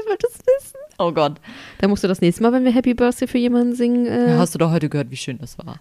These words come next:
Speaker 1: Ah, es war wunderschön.
Speaker 2: <laughs>
Speaker 1: Sehr schön.
Speaker 2: Naja, zu der Frage.
Speaker 1: <clears throat>
Speaker 2: Ich bin ja wieder dran im Beantworten, ne?
Speaker 1: Ja. Äh, es gab zu C leider nix. Es tut mir leid. Deswegen habe ich D genommen. Also springen wir jetzt
Speaker 2: Zu D.
Speaker 1: zu D.
Speaker 2: Dann sind wir auch wieder im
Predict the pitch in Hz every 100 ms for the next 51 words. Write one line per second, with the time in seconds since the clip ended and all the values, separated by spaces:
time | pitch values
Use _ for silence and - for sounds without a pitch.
0 | - 190 - 160 160 - - 185 190 -
1 | 247 196 175 185 - - - - 311 -
2 | - 175 160 196 175 180 - - - 269
3 | 160 - 185 226 - 233 180 - - 294
4 | 311 302 208 175 175 170 160 156 165 160
5 | 151 156 180 - - 160 226 190 175 -
6 | - - - 220 214 220 - 240 269 -
7 | 233 - 226 233 190 180 180 180 233 -
8 | 196 - - 180 180 185 196 294 - -
9 | 196 202 214 208 - 185 175 160 160 156
10 | 165 _ - 185 185 185 196 _ _ -
11 | - - 214 202 185 180 - - - _
12 | _ _ - 185 156 131 117 - - 185
13 | 165 160 _ 165 156 170 190 160 160 151
14 | 151 151